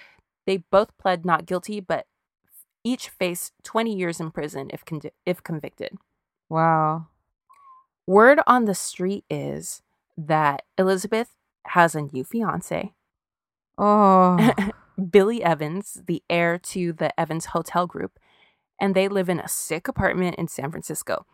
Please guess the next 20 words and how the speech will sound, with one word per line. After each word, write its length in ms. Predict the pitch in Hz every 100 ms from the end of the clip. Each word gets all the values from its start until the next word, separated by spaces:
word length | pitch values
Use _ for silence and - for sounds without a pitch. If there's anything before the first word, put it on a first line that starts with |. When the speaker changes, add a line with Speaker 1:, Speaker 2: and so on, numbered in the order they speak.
| _ _ _ _ _ _ _ _
Speaker 2:
What? 640 | 165 214 311 359 - - - _ _
Speaker 1:
Let 80 | 190
me 80 | 226
say 240 | - 220
that 100 | 202
I 80 | 175
felt 220 | 214 -
some 160 | 220 214
type 200 | 226 220
of 60 |
way 180 | 214 254
when 140 | 233 220
this 140 | 220
crazy 320 | - 220 220
bitch 180 | 208 -
is 160 | 190 180
engaged 340 | 180 185 180
and 120 | 175
I'm 140 | 165 180
single. 500 | 160 165 - 190